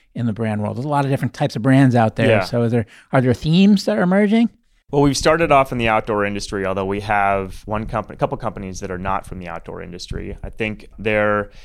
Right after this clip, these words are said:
Speaker 2: in general, you know, of course, you start with the low-hanging fruit. These are companies who have sustainability programs, companies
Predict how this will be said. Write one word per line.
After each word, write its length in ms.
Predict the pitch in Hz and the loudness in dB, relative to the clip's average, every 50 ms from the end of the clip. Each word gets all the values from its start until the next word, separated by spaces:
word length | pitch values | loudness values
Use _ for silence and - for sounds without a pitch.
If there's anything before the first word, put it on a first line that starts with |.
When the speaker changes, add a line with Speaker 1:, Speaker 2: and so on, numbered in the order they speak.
| - - - | -18 -12 -8
Speaker 2:
in 160 | - 123 120 | -6 -4 -2
general, 420 | 101 120 113 120 123 127 131 135 131 | 0 0 0 2 2 2 2 2 0
you 60 | 113 | 0
know, 80 | 107 104 | -2 -4
of 100 | 101 - | -4 -2
course, 240 | 127 120 - - | -2 -2 -2 -2
you 60 | 113 - | -8 -4
start 180 | - 123 101 | 0 0 0
with 120 | 95 104 - | 0 0 0
the 80 | 110 | 0
low-hanging 500 | 107 107 104 104 107 101 101 98 101 107 | 2 2 0 0 0 -2 -4 -4 -6 -10
fruit. 300 | - - 92 87 101 - | -10 -10 -10 -10 -10 -8
These 180 | 110 110 101 113 | -8 -10 -8 -8
are 40 | 92 | -10
companies 460 | - 120 104 - 107 101 101 - - | -8 -8 -8 -8 -8 -8 -8 -8 -8
who 120 | 98 98 | -10 -8
have 480 | 98 101 95 95 98 98 98 95 92 92 | -4 -2 0 0 0 0 -2 -4 -6 -12
sustainability 800 | - - 104 - - 104 98 98 92 104 104 107 110 110 104 | -14 -14 -12 -8 -8 -6 -6 -6 -4 -4 -2 -2 -4 -6 -6
programs, 640 | - - 113 107 - 110 107 104 104 107 113 110 - | -8 -8 -8 -6 -6 -6 -6 -6 -8 -10 -10 -12 -14
companies 560 | - 113 101 - 107 101 98 85 - - | -12 -12 -12 -10 -10 -10 -10 -10 -12 -16